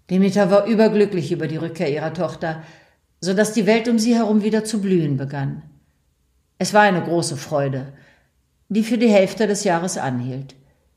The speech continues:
Die andere Hälfte aber verbrachte Persephone, so wie es das Gesetz der Götter verlangte, in der Unterwelt. Demeters Schmerz über die erneute Trennung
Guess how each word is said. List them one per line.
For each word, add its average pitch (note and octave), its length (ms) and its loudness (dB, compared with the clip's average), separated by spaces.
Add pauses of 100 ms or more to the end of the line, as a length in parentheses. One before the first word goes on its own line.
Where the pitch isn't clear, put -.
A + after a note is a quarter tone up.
(340)
Die F#3 80 -2
andere A#3+ 340 4
Hälfte B3+ 460 2
aber A#3+ 340 0 (500)
verbrachte G#3+ 400 0
Persephone, A3 800 2
so D#3+ 280 -2
wie E3+ 100 2
es C#3 160 -4
das C#3 180 -4
Gesetz C#3 380 -4
der C#3 120 -2
Götter C#3 280 -2
verlangte, D3+ 640 0 (240)
in G#3+ 80 4
der A3 140 6
Unterwelt. B2+ 640 -2 (1700)
Demeters A3 500 4
Schmerz F#3+ 380 0
über D#3+ 100 -4
die D#3 80 -4
erneute D#3+ 480 -4
Trennung D#3+ 460 -4